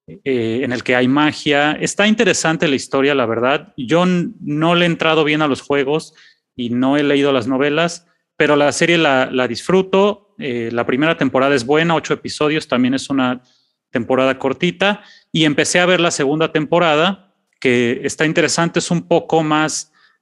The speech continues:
rápida para mi gusto. He leído críticas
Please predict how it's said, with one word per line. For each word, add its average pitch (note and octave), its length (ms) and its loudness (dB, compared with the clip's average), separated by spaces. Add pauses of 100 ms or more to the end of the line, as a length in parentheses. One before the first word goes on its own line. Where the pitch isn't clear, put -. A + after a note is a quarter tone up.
(140)
rápida E3 680 0
para C#3 180 0
mi C3+ 140 2
gusto. F3+ 520 -2
He D#3 120 2
leído E3 500 2
críticas D#3 920 -4